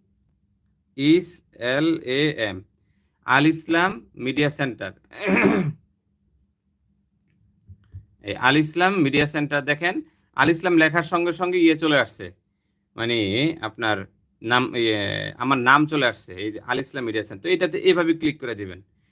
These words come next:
দিলেই আমার চ্যানেলটা আপনি পেয়ে যাবেন। এই যে প্রথমে আল ইসলাম মিডিয়া সেন্টার, এইটাই আমাদের চ্যানেল,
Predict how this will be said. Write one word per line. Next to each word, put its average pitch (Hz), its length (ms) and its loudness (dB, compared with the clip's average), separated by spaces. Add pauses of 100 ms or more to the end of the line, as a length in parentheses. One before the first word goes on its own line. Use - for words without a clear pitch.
(380)
দিলেই 185 320 6
আমার 180 200 6
চ্যানেলটা 175 360 0
আপনি 160 180 -4
পেয়ে 143 260 2
যাবেন। 104 220 -10
এই 123 80 -8
যে 139 80 -14
প্রথমে 160 460 -4
আল 123 160 0
ইসলাম 151 260 -4
মিডিয়া 143 200 0
সেন্টার, 147 200 -2
এইটাই 170 200 2
আমাদের 160 340 2
চ্যানেল, 104 340 -4